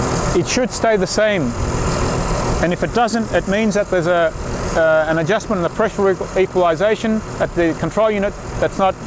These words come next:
uh, regulated properly. Let's go and have a look at this regulation. Right, we're at the control unit now, and you can see that, uh, from this little indicator that is, um, that the valve is off. The other ones are all on. You can see the green indicator pointing down.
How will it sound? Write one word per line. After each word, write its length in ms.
uh, 60
regulated 460
properly. 380
Let's 160
go 100
and 100
have 120
a 40
look 120
at 60
this 160
regulation. 560
Right, 240
we're 160
at 120
the 280
control 340
unit 220
now, 280
and 160
you 60
can 160
see 260
that, 260
uh, 300
from 360
this 180
little 220
indicator 560
that 140
is, 300
um, 640
that 140
the 180
valve 320
is 140
off. 480
The 80
other 160
ones 260
are 80
all 220
on. 120
You 80
can 120
see 160
the 80
green 200
indicator 460
pointing 420
down. 380